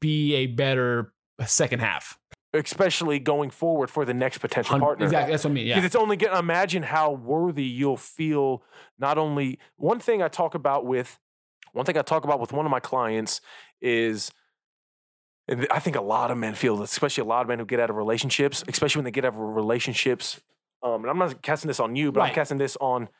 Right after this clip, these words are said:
Speaker 2: not only him, but other men that I know who've
Speaker 1: You're right.
Speaker 2: experienced this. Um, when they get out of a relationship, and you may be able to feel some relation with this, um, with, um, alpha, and especially narcissist. I believe everybody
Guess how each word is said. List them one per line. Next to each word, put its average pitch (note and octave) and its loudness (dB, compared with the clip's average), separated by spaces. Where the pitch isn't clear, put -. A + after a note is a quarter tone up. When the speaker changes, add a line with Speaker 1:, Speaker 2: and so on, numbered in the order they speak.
Speaker 2:
not C3+ 0
only B2+ 0
him, C3+ 0
but B2+ -2
other C#3 2
men C3 0
that C3+ 0
I C3 0
know C3 0
who've B2 0
Speaker 1:
You're D#3 2
right. C3+ 4
Speaker 2:
experienced D3+ -2
this. E3+ 0
Um, C3 0
when B2+ -2
they D3+ 0
get D#3+ -2
out D#3 2
of C3 -4
a C3+ 0
relationship, C#3 0
and G#2+ 0
you C3 -2
may D#3+ 0
be C#3+ 0
able A2+ 0
to G2+ -2
feel A2 0
some A2+ 0
relation G#2+ 0
with G2 -4
this, A2+ 2
um, G#2+ 0
with, A2 -2
um, G#2+ 0
alpha, C#3+ 2
and C#3 -2
especially C#3 0
narcissist. C3+ -2
I C#4+ 4
believe G3+ 2
everybody B2+ 0